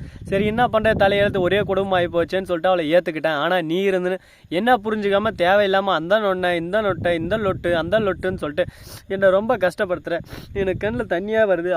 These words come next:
அப்படின்னு சொல்லிட்டு சொல்றாங்க. கண்ணுல எல்லாருக்கும் தண்ணி தான் வரும், வேற எதுவும் வராது. சரியா? ஃபர்ஸ்ட் நீ பண்ண உண்மையை ஒத்துக்கோ. ஏன் இந்த மாதிரி பொய் சொல்ற? எதுக்காக மல்லி எப்ப பார்த்தாலும் தீர்த்து கட்டுறதுக்கே பார்த்துன்னு இருக்க? அந்த ரஞ்சிதா எங்க போயிட்டா? அந்த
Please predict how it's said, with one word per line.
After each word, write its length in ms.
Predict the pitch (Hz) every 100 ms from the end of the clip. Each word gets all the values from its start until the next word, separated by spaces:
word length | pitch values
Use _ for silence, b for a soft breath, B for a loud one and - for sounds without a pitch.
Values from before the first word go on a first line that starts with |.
| 151
அப்படின்னு 220 | 147 185
சொல்லிட்டு 400 | 175 147 165 156
சொல்றாங்க. 240 | 160 156 -
கண்ணுல 180 | 160 196
எல்லாருக்கும் 440 | 208 196 202 208
தண்ணி 220 | 190 190
தான் 180 | 196 196
வரும், 200 | 190 175
வேற 240 | 151 170 185
எதுவும் 180 | 190
வராது. 380 | 185 175 175 143
சரியா? 420 | - 165 170 170 165 B B B
ஃபர்ஸ்ட் 260 | 165 175 208
நீ 120 | 202
பண்ண 320 | 160 175 202
உண்மையை 340 | 185 185 196
ஒத்துக்கோ. 520 | 175 160 190 165 165 131
ஏன் 180 | 170
இந்த 120 | 220 196
மாதிரி 180 | 185
பொய் 220 | 180 175 170
சொல்ற? 380 | 170 156 170 139
எதுக்காக 600 | 180 240 220 208 202 185 B B B B
மல்லி 220 | 165 208
எப்ப 100 | 226
பார்த்தாலும் 440 | 175 196 185 190 185
தீர்த்து 260 | 208 196
கட்டுறதுக்கே 340 | 185 170 160 185
பார்த்துன்னு 240 | 170 165 165
இருக்க? 120 | 170
அந்த 140 | 170
ரஞ்சிதா 300 | 151 185 226
எங்க 220 | 214 175
போயிட்டா? 360 | 170 151 151 147 - B B B B B
அந்த 340 | 151 170 170